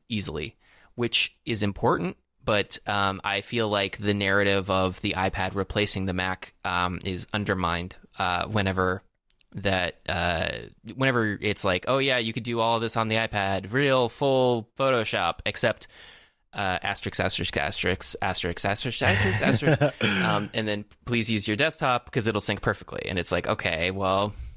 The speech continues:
Speaker 1: then what we're really talking about," what, what that kind of turns the iPad into is a very expensive accessory, um, to a desktop computing,
Speaker 2: Yeah.
Speaker 1: professional
Speaker 2: Ugh.
Speaker 1: computing environment.
Speaker 2: Yeah, that's fair. And I don't,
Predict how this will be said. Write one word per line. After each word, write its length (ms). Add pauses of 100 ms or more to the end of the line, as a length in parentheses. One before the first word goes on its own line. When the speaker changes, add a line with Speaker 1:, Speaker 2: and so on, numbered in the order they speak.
(100)
Speaker 1:
then 500 (420)
what 180
we're 100
really 240
talking 320
about," 320
what, 240
what 120
that 100
kind 160
of 80
turns 320
the 280
iPad 320
into 300
is 140
a 40
very 440 (880)
expensive 420
accessory, 800 (160)
um, 280
to 140
a 60
desktop 480
computing, 760
Speaker 2:
Yeah. 680
Speaker 1:
professional 340
Speaker 2:
Ugh. 160 (100)
Speaker 1:
computing 380
environment. 420 (1600)
Speaker 2:
Yeah, 240
that's 220
fair. 340 (120)
And 140
I 140
don't, 220